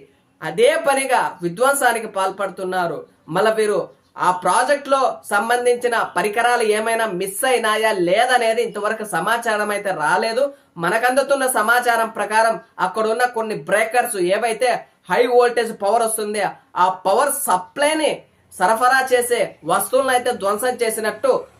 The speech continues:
మనకొస్తున్న సమాచారం ప్రకారం మనం చెప్తున్నాం. పూర్తిగా అయితే ఇప్పటి వరకు పోలీసులు డాగ్ స్క్వాడ్ తెచ్చి దాన్ని విచారణ చేస్తామని పోలీసులు కూడా చెప్పిన దాఖలాలు అయితే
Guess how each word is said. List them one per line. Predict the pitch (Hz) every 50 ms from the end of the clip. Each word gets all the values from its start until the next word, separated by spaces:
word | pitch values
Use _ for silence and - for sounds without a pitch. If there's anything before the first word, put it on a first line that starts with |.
| _ _ -
మనకొస్తున్న | 170 185 208 220 214 214 214 214 - 247 254 247
సమాచారం | - - - 196 190 220 233 233 247 233 233 220
ప్రకారం | - 202 190 190 202 220 208 190
మనం | 170 156 151 151
చెప్తున్నాం. | 185 175 - - 220 220 220 214 262 294 285 - - _ _ _ -
పూర్తిగా | 214 269 285 277 - 294 277 269
అయితే | 262 247 254 277 262 254 226
ఇప్పటి | - - 240 226 240
వరకు | 240 240 247 254 254 247 - - -
పోలీసులు | 208 226 247 277 294 302 302 285 302 277 254 220 - - - _ _ 160 160
డాగ్ | 226 226 - - -
స్క్వాడ్ | - - 240 254 254 254 - - _ -
తెచ్చి | 233 240 247 - - 320 285 247 277 302 - - _ _ _ _ _ -
దాన్ని | 196 208 220 220 202 208
విచారణ | - 247 240 254 262 262 254 - 233
చేస్తామని | 226 226 226 233 226 214 220 226 254
పోలీసులు | - - 196 208 220 233 226 233 233 214 220
కూడా | 226 226 226 220 - -
చెప్పిన | 190 185 - 226 220 214 196 165 - - - _ _ _ - 165
దాఖలాలు | 170 196 214 226 226 226 226 220
అయితే | 214 - - 214